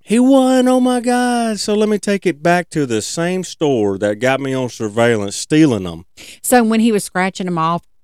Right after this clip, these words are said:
Speaker 2: I, I know how people, like, around here, we have newspaper stands outside of convenience stores or, like, lean up against the newspaper stand
Speaker 1: Yeah.
Speaker 2: and scratch off their t-, was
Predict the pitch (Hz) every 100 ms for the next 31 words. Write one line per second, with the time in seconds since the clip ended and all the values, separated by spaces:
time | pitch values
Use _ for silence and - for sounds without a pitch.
0 | _ 151 147 _ _ _ _ _ 156 147
1 | 147 147 135 131 - - _ _ - 165
2 | 147 143 127 - _ _ 147 147 143 143
3 | 139 139 139 143 139 143 _ _ _ -
4 | 147 143 139 151 143 - 147 143 - -
5 | 143 147 147 147 - 139 143 135 117 139
6 | - 156 147 156 151 - 151 151 147 156
7 | 151 151 - 175 190 175 165 170 165 -
8 | - 147 151 156 - 156 - 160 - 165
9 | 165 165 170 139 113 107 110 _ - 160
10 | - 156 156 156 151 151 - -